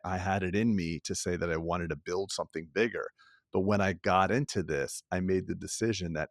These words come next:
if I was to make less money, but grow a larger business, would I want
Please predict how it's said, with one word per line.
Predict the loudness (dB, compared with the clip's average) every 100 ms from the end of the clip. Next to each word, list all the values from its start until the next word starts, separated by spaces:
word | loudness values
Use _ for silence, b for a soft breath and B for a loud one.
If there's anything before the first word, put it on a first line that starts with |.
| _
if | -2 -2 -2
I | 0
was | 2 2 0
to | -4
make | -2 -2 -4
less | -6 -8 -6
money, | -2 0 0 -4 -12 _ _ _ 0
but | 0
grow | 2 2 4
a | 0
larger | 0 0 0 -4
business, | -2 -2 -2 -4 -4
would | -2 0
I | 0
want | 0 2 2